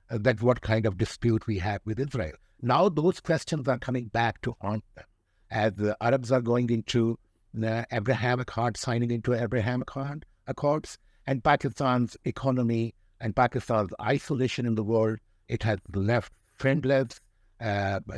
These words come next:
China is not a reliable partner anymore. Uh, United States is kind of, uh, estranged and, uh,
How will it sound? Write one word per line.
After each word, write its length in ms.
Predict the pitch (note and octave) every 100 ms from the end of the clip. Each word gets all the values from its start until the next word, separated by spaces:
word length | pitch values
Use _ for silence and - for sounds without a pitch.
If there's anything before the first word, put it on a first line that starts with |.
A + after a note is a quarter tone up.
| -
China 460 | - B2 B2+ B2+ A#2+
is 200 | A2 F2
not 220 | A2 A#2
a 180 | A2 F#2 -
reliable 480 | G#2+ G2+ A#2 A#2+ A2
partner 440 | - A#2+ - C3
anymore. 560 | A#2+ A#2+ A#2+ A#2+ B2 B2 - _ _
Uh, 280 | A2+ A2 A2 -
United 420 | G#2 A#2+ C3 A#2+
States 480 | - - A2+ G#2+ -
is 160 | G2+
kind 300 | - A#2 G#2+ G2+
of, 300 | F#2 - G2
uh, 100 | F#2+ - _ _
estranged 880 | A#2 - - B2+ B2+ C3 C3+ A2+ -
and, 340 | G#2 F#2+ F2
uh, 280 | F#2+ F#2